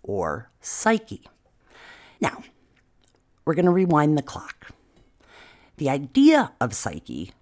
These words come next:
was front and central to the philosophy of Plato. Scholars translate the Platonic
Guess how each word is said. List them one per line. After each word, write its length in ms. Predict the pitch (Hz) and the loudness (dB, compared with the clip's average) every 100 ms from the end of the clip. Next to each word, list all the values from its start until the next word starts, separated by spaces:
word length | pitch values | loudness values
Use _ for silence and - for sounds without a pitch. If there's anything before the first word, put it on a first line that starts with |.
| - | -10
was 200 | 139 135 | -8 -8
front 440 | - - 196 226 - | -6 2 4 4 2
and 220 | 165 156 | 0 0
central 480 | - 123 110 - - | 0 -2 -2 -4 -8
to 160 | - - | -10 -12
the 100 | - | -10
philosophy 640 | 127 123 127 - - 117 | -4 -2 -2 -6 -8 -6
of 200 | 104 - | -6 -10
Plato. 400 | - 247 233 - - - _ _ _ - - - _ _ _ _ _ | -2 2 2 0 -8 -20 _ _ _ -20 -20 -20 _ _ _ _ _
Scholars 560 | - - 233 277 285 - | -12 0 2 2 -2 -2
translate 640 | 165 147 139 151 143 147 | 0 0 0 -2 -4 -4
the 60 | |
Platonic 1080 | 127 127 107 - - - 247 240 151 - - | -8 -8 -8 -8 -12 0 2 2 0 -8 -20